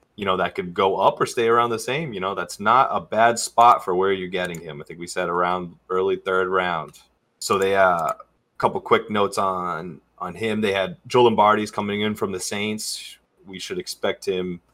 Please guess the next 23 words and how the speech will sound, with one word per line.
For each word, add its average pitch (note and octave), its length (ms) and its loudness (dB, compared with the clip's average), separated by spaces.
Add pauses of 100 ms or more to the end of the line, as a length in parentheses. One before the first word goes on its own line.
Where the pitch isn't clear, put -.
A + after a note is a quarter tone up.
(320)
to F#2+ 120 -6 (260)
possibly G#3+ 460 4
play C#3+ 280 2
the G#2+ 140 2
Michael G#2 300 0
Thomas A2 500 0
role, E2+ 380 -4 (340)
you G#2 120 -4
know, F#2 120 2
with, F#2 180 0 (120)
uh, G#2 100 0
Joe A2+ 160 6
Lombardi G#2+ 440 6
taking G2+ 300 -2
over G2 160 2
the F#2 60 2
offensive F#2 400 -2
role. F#2 380 2
He A2+ 180 -6
could G#2+ 200 0
be G#2+ 120 -2
the G2 140 -2
ne-, G2 200 -8